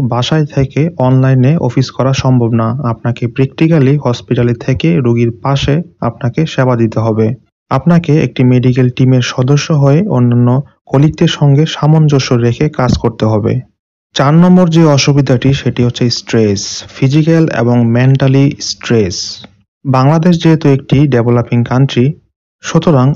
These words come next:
উন্নত দেশের মতন চাকরিতে পরিবেশ, স্যালারি এবং কোনো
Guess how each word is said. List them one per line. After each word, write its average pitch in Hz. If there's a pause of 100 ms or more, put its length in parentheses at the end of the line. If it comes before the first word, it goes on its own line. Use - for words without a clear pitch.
উন্নত 170
দেশের 170
মতন 170 (100)
চাকরিতে 135
পরিবেশ, 131 (220)
স্যালারি 131 (140)
এবং 120 (120)
কোনো 120